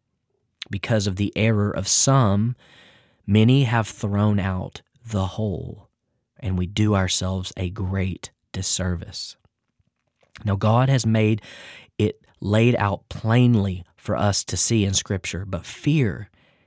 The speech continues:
keeps us out. "If you ask for bread, your Father will not give you a stone.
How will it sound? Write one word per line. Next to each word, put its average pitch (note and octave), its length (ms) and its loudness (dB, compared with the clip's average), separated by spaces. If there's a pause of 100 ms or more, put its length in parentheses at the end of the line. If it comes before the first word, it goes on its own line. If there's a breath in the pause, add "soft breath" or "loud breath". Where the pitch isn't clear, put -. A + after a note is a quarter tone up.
(160 soft breath)
keeps - 400 -2
us F2+ 140 -4
out. F#2 400 -6 (1600)
"If G2 160 -10
you G#2 200 0
ask A2 460 0
for - 200 -4
bread, G2 480 0
your F#2+ 100 -4
Father G2+ 460 -4
will G2+ 160 -2
not F#2+ 240 -2
give F#2+ 220 -4
you F#2 140 -6
a F#2+ 60 -6
stone. F#2+ 640 -4